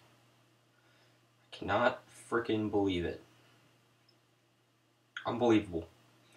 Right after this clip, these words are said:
Guess there's always next year.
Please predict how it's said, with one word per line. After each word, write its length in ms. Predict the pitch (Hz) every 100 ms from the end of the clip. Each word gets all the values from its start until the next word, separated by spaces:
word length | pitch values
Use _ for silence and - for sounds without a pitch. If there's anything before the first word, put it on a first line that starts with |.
| _ _ _ _ - _ _ _ _ _ _ _ - - -
Guess 120 | -
there's 160 | 131 123
always 240 | 120 107
next 340 | 98 101 -
year. 300 | 101 98 95